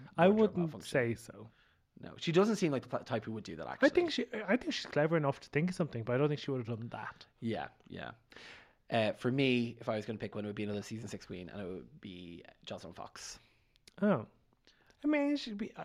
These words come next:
Speaker 1: like, that's possible.
Speaker 2: I don't think it is. I,
Speaker 1: No?
Speaker 2: I,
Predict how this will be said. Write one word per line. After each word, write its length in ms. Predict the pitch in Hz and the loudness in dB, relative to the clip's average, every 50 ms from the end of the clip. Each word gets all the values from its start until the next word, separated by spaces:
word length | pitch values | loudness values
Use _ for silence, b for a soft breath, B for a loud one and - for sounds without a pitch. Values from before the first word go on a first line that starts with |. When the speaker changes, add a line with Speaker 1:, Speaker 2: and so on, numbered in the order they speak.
| - - | -12 -12
Speaker 1:
like, 180 | - - - 117 | -12 -12 -10 0
that's 320 | - 123 160 - - - - _ _ _ _ | 4 4 4 4 2 -4 -18 _ _ _ _
possible. 520 | - - 135 131 - - 139 107 - - - _ _ _ _ _ _ - - | 0 0 2 0 2 0 -2 -2 -2 -8 -14 _ _ _ _ _ _ 2 6
Speaker 2:
I 120 | 147 165 | 8 8
don't 220 | 185 190 220 208 196 | 10 10 8 8 8
think 180 | - 185 151 | 6 4 6
it 60 | 147 135 | 8 8
is. 300 | 165 160 120 92 85 82 | 8 8 6 4 4 4
I, 100 | 123 143 | 6 8
Speaker 1:
No? 100 | 135 151 160 | 8 10 10
Speaker 2:
I, 160 | 165 170 | 10 8